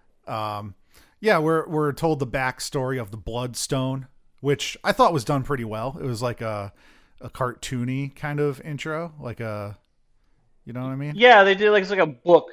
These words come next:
Speaker 2: You'd be like a, like a D and D monster manual. It's being flipped through,
Speaker 1: Yeah.
Speaker 2: and you, you see some of the history, and you get a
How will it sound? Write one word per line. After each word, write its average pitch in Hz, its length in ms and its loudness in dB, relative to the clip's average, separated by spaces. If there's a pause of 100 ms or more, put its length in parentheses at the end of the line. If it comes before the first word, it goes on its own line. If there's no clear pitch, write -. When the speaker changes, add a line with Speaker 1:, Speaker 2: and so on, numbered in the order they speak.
Speaker 2:
You'd 139 140 -4
be 143 240 -6
like 143 160 2
a, 127 60 6
like 120 160 2
a 120 80 0 (160)
D 156 240 4
and 151 80 2
D 139 160 0
monster 127 500 0
manual. 117 520 -2
It's 113 80 -6
being 139 200 0
flipped 147 360 0
through, 120 400 2
Speaker 1:
Yeah. 113 40 2
Speaker 2:
and 117 100 0
you, 127 140 0
you 127 320 -2 (120)
see 139 360 -2
some 135 180 -2
of 131 60 0
the 120 80 2
history, 131 540 -2
and 127 100 -2
you 123 60 -4
get 127 140 2
a 117 140 0